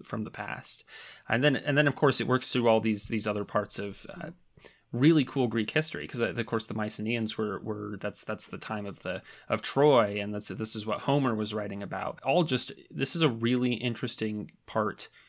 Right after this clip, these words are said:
of the world at this time, and it has had, I mean, an enormous impact on how the world has continued to exist, and not just in Europe, uh, but in, you know, in North Africa and in the Middle East, and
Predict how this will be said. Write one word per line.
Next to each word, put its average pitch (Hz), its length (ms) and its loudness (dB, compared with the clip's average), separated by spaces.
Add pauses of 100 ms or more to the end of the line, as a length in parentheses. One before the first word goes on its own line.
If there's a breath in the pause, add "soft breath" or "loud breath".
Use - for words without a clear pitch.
(200 soft breath)
of 113 160 0
the 110 80 0
world 117 460 4
at - 180 -4
this - 200 -6
time, 80 340 -10
and 110 120 -2
it 110 100 -4
has 120 260 -2
had, 139 200 0
I 85 60 -2
mean, 139 140 -4
an 151 120 -2
enormous 185 400 0
impact 175 460 -4
on 113 100 -8
how 113 140 0
the 113 100 0
world 107 340 0 (300 loud breath)
has - 180 -2
continued 110 440 0
to 98 100 -6
exist, 104 380 -4
and 110 80 -2
not 107 160 -2
just - 260 -2
in 113 120 0
Europe, 104 440 -4
uh, 101 160 -2
but 104 200 -4
in, 107 180 -8
you 101 100 -8
know, 101 120 -8
in 104 60 -6
North 98 220 -8
Africa 110 400 -4
and 117 180 -6
in 98 120 -8
the 98 40 -8
Middle 98 240 -8
East, 120 360 -8
and - 120 -8